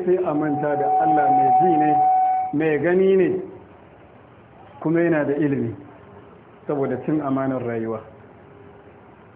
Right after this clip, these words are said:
Waɗannan abubuwa, ya yi wa wajibi ne mu sa ido a kansu wajen koya wa kanmu wannan tarbiyya da al'ummarmu da ɗalibanmu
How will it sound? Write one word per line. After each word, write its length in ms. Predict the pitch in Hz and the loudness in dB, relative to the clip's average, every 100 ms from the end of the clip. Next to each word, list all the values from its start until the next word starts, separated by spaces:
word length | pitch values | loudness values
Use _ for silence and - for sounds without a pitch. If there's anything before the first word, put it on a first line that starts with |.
| - | -12
Waɗannan 380 | 135 160 170 165 | -4 -2 -2 -2
abubuwa, 380 | 156 151 151 143 | -2 -2 0 0
ya 100 | 143 | 0
yi 40 | 143 147 | 0 0
wa 120 | 147 | 0
wajibi 520 | 143 147 143 131 143 | 0 0 -2 -2 0
ne 240 | 143 135 - - - - - - - - - - | 0 -2 -8 -14 -18 -20 -20 -20 -20 -20 -20 -14
mu 120 | 123 123 | -10 -4
sa 160 | 165 165 | -2 0
ido 200 | 165 160 | 0 0
a 60 | 147 | -2
kansu 480 | 156 156 151 151 147 - - - - - - | -2 -2 -2 -4 -4 -12 -20 -20 -20 -20 -6
wajen 500 | 135 160 165 160 151 | -4 -2 0 0 -2
koya 420 | 160 170 175 165 | 0 0 2 2
wa 160 | 151 147 | 0 -2
kanmu 320 | 160 165 151 | -2 -2 -2
wannan 320 | 160 160 147 | 0 0 -2
tarbiyya 500 | 160 156 147 160 147 - - - - - | -2 -2 0 0 -2 -6 -14 -20 -20 -10
da 160 | 139 147 | -6 -4
al'ummarmu 760 | 143 165 185 180 165 170 170 156 | -2 0 0 2 2 2 0 0
da 280 | 151 147 147 | 0 0 -2
ɗalibanmu 800 | 147 151 147 143 175 185 175 | -2 -2 0 0 0 2 2